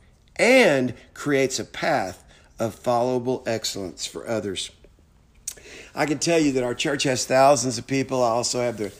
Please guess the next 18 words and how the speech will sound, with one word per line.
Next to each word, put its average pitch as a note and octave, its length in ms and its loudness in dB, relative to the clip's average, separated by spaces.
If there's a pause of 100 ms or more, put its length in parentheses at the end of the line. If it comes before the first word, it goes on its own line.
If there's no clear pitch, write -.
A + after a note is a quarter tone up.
(680)
privilege D#3+ 460 2
of A2+ 120 -4
coaching, C3+ 720 0 (240)
um, A#2 520 -4 (540)
hundred D3 320 0
and B2 120 -2
forty C#3 400 0
plus C3 480 0
C B2+ 520 0
E B2 60 0
Os, A#2+ 600 -2 (420)
entrepreneurs. A#2 1120 -2
I A2+ 120 -2
conduct A#2 400 -2
six - 360 0
different - 320 -4
masterminds A#2 840 -2
in F#2 180 -8